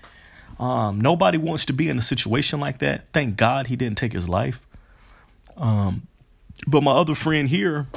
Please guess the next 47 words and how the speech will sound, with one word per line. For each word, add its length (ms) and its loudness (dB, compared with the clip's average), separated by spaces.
um, 560 -2
like 100 4
I 40 6
said, 160 4
we 80 0
weren't 240 6
best 280 8
friends 320 6
or 60 4
nothing, 360 2
but 140 2
I 60 2
mean, 240 0
you 100 0
know, 180 2
to 140 -2
go 160 2
through 200 0
war 280 2
with 160 -2
somebody 540 2
and 100 0
then 160 0
they 160 2
come 160 -2
and 140 -2
find 340 0
you 240 0
years 300 2
later, 480 2
um, 720 0
you 60 0
know, 140 4
it's 120 0
refreshing. 560 0
You're 100 -2
like, 160 -2
"Wow, 280 0
you 120 -4
know, 60 -2
I 100 0
didn't 180 -4
think 160 -4
he 200 -2
knew 200 0
about 260 0
me," 260 -4